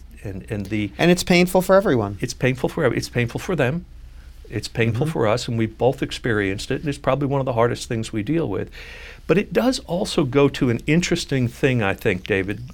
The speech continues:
Speaker 1: uh, of the American religious ethos,
Speaker 2: Mm-hmm.
Speaker 1: right?
Speaker 2: Mm-hmm.
Speaker 1: So both of our traditions are rooted in an assumption, both Christianity and Judaism,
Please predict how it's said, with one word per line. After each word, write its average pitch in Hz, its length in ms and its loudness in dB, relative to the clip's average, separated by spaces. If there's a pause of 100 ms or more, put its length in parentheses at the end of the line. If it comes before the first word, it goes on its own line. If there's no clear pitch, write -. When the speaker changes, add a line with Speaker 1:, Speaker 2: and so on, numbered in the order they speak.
(100)
Speaker 1:
uh, 104 300 -2 (220)
of 120 280 0 (680)
the 147 160 6
American 160 520 4
religious 131 420 0
ethos, - 600 -6 (100)
Speaker 2:
Mm-hmm. 101 360 -2 (300)
Speaker 1:
right? 104 280 -8 (140)
Speaker 2:
Mm-hmm. 104 360 0 (400)
Speaker 1:
So 147 560 4 (100)
both 147 360 2
of 185 120 0
our 185 140 6
traditions 131 960 -4 (1120)
are 139 140 6
rooted 175 600 4 (120)
in 110 600 2 (800)
an 139 120 2
assumption, - 960 0 (100)
both 120 180 -2
Christianity 147 520 2
and 127 100 0
Judaism, 107 760 -2